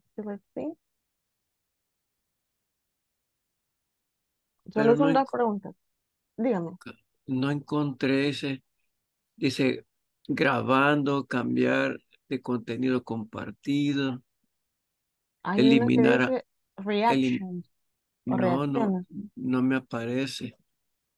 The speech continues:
Speaker 2: Opciones de vista, dice. Modo lado, salir de pantalla, anotar su time. Ah, reaction zoom.
Speaker 1: Ujú. Y ahí está.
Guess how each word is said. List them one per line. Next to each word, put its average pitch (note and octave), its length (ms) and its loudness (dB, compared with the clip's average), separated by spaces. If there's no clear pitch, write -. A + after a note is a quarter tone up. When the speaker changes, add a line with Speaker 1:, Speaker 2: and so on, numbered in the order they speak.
Speaker 2:
Opciones C3 540 2
de A#2+ 160 2
vista, C3+ 520 0
dice. - 340 -14
Modo A2+ 420 -4
lado, A#2 280 0
salir A#2+ 360 -4
de A#2 120 -4
pantalla, A#2 420 -2
anotar A2+ 380 -4
su A2+ 160 -8
time. - 260 -12
Ah, C#3+ 180 4
reaction C#3+ 440 2
zoom. D#3+ 360 2
Speaker 1:
Ujú. A#3 400 2
Y F#3 140 -4
ahí F#3 180 0
está. F#3+ 280 -6